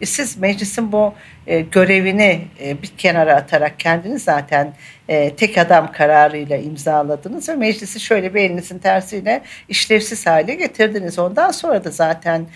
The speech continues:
e, o kararlar ar-, arifesinde e, gerçekten biri birini tamamlayan, hep ret, hep görüşülmesin kararlarının arka arkaya geldiği dönemler. Örneğin işte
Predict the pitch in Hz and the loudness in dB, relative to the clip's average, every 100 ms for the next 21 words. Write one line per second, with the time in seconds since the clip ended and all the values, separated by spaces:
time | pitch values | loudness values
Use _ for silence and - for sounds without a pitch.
0 | - - _ 156 156 143 220 220 220 - | -20 -20 _ 0 0 4 4 4 0 -12
1 | - - 185 180 180 196 196 175 165 - | -10 0 4 6 6 6 8 8 6 0
2 | 165 156 - 160 - 151 165 320 359 - | -2 -2 -6 -6 -6 -4 0 -2 -4 -18
3 | - _ 165 160 147 - - - - - | -20 _ -2 -2 -6 -16 -20 -20 -20 -20
4 | 165 - _ - 180 185 240 233 233 202 | -20 -20 _ 2 2 4 -2 0 0 0
5 | 185 190 202 180 170 175 175 165 160 156 | 0 0 2 0 -2 -2 -4 0 0 0
6 | 170 370 269 277 208 226 220 - - - | 0 2 2 -2 0 2 0 -4 -4 -2
7 | 214 202 202 226 190 160 - 160 165 - | 0 0 0 -4 -2 -4 -4 -8 -10 -14
8 | - - 185 185 185 180 185 185 233 262 | -20 0 4 8 6 8 4 4 2 2
9 | 196 202 240 175 - 233 302 240 240 240 | 2 4 4 4 0 -2 4 4 4 -2
10 | 214 180 170 170 170 175 175 180 180 175 | -4 -2 -2 -4 -4 -4 -4 -4 -4 -4
11 | 175 - 185 | -8 -2 -4